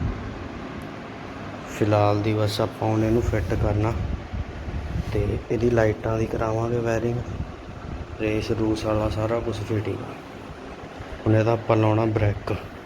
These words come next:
ਬ੍ਰੇਕ ਦੀ ਆਪਾਂ ਫਿਟਿੰਗ ਕਰਤੀ ਤੇ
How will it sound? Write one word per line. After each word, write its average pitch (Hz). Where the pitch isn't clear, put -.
ਬ੍ਰੇਕ 107
ਦੀ 113
ਆਪਾਂ 110
ਫਿਟਿੰਗ 107
ਕਰਤੀ 101
ਤੇ 98